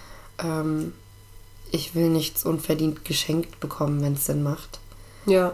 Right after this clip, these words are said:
Speaker 1: Also klar, keine Ahnung, kann immer mal so s-, sich die Sachen fügen, so, und dann ist irgendwas, aber ich will jetzt nicht durchs Leben gehen und sagen,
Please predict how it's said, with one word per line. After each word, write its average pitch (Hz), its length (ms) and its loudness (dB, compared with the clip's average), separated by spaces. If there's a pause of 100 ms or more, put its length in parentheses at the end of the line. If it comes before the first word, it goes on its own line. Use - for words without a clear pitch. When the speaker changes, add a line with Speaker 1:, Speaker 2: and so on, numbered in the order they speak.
(100)
Speaker 1:
Also 165 560 2
klar, 170 800 8
keine 160 240 -2
Ahnung, 160 300 2 (100)
kann 170 240 2
immer 170 180 2
mal 160 380 2
so 160 160 -2
s-, - 480 -8 (120)
sich - 360 -4
die 175 140 -2
Sachen 156 440 -2
fügen, 175 400 4
so, 160 160 2
und 156 80 2
dann 151 140 2
ist 180 180 0
irgendwas, 214 320 2
aber 160 260 6 (640)
ich - 120 -4
will 185 100 6
jetzt 165 260 6
nicht 165 200 2
durchs 165 160 0
Leben 160 160 2
gehen 156 160 0
und 151 60 -2
sagen, 156 220 -2